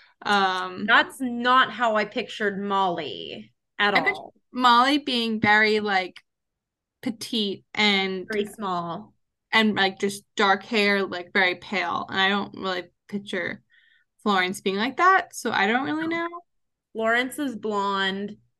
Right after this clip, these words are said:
Speaker 2: and not quite as petite as what I would have imagined Molly to be. So that's an interesting casting choice. Now, Florence Pugh is an amazing actress, so I'm sure she can pull it off, but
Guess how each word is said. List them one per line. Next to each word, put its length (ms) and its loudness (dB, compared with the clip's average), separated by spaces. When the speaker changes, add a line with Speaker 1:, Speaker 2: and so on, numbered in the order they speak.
Speaker 2:
and 680 0
not 520 -2
quite 320 0
as 160 -6
petite 480 -6
as 140 -8
what 160 -4
I 120 2
would 120 -4
have 100 -6
imagined 560 -4
Molly 360 -4
to 120 -14
be. 240 -10
So 400 0
that's 220 -2
an 100 -10
interesting 560 -6
casting 480 -2
choice. 240 -10
Now, 260 0
Florence 480 -6
Pugh 260 -2
is 160 -10
an 80 -4
amazing 580 -4
actress, 640 -6
so 680 0
I'm 180 -2
sure 360 -2
she 140 -12
can 160 -8
pull 200 -2
it 60 0
off, 400 2
but 320 0